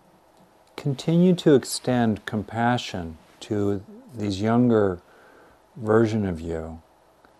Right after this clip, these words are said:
as you move forward in time up to the present. In other words, extending compassion, let's say, to begin with to yourself as a young child,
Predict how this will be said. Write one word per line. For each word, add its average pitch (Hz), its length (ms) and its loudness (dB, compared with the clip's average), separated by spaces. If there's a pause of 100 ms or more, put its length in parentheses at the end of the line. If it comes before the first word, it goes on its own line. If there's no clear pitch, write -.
(540)
as 117 460 2 (100)
you 117 720 2 (160)
move 110 400 -2 (340)
forward 139 580 6
in 98 180 2
time 98 580 -4 (720)
up 117 220 6
to 110 100 -4
the 98 120 -4
present. 95 500 -2 (1000)
In 107 100 -2
other 107 180 2
words, 101 520 2 (440)
extending 117 580 2
compassion, 98 840 -2
let's 90 220 -4
say, 92 460 -2 (840)
to - 100 -10
begin 117 380 6
with 110 280 4
to - 140 -2
yourself 98 760 2 (180)
as 90 200 -6
a 90 160 -4
young 104 340 0
child, 90 600 -2